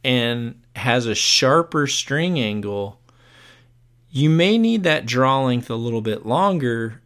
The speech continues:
but your D loop is gonna be shorter. So this question isn't gonna be easily decided by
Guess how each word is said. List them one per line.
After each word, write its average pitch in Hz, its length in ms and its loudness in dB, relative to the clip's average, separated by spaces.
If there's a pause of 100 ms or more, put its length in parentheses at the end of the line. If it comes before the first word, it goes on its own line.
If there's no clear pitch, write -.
but 123 260 -4
your 117 120 -2
D 147 420 -2
loop 131 540 4
is 117 200 -4
gonna 117 180 -2
be 110 160 -4
shorter. 113 720 0 (760)
So - 180 -2
this 180 220 2
question 220 500 0
isn't 151 340 -2
gonna 135 160 -2
be 123 580 -4
easily 135 680 -2 (1400)
decided 127 840 0
by 107 440 -2